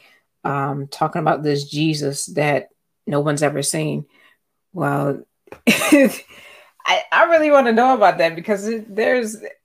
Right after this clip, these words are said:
have you ever seen Allah? But there's millions that believe in him, you know what I'm saying? <laughs> And Buddhists and everything. And just like I showed y'all a picture the other day where someone, you know, came into the job and they bought vehicles, and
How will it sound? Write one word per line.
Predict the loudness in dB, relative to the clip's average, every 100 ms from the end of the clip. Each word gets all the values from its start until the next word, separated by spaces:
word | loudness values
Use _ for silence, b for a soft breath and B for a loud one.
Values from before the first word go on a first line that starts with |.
| -18
have | -18 -20 -4 0 2
you | 2
ever | 2
seen | 2 0 0
Allah? | 2 2 0 -4 -6 -10 -10
But | -6
there's | -2 -2 -4
millions | -6 -2 0 0 -2 -6 -16 -20 _ _ _ _ _ _ -4
that | -2
believe | 0 -4 -4 -6
in | -12
him, | -14 -18 -16
you | -10
know | -8
what | -8
I'm | -8
saying? | -8 -8 -8 -10 -12 -4 -2
<laughs> | 4
And | 4 6
Buddhists | 6 6 4 2 -4
and | -6 -4
everything. | -4 -6 -8 -8
And |
just | -8 -4
like | -4 -4
I | -6
showed | -6 -2 -2 0
y'all | -2
a |
picture | -4 -8 -8 -14 -14 b b -10
the | -4 -2
other | 0
day | 0 2
where | 2 -2
someone, | -6 -8 -8 -10 -14
you | -12
know, | -12 -10
came | -8 -8
into | -8 -10
the | -6
job | -4 -2 -2
and | -6
they | -2
bought | 0 0 -2
vehicles, | 0 0 0 -14 -16 -18 B B B -10
and | -6 -4 -4 -4 -6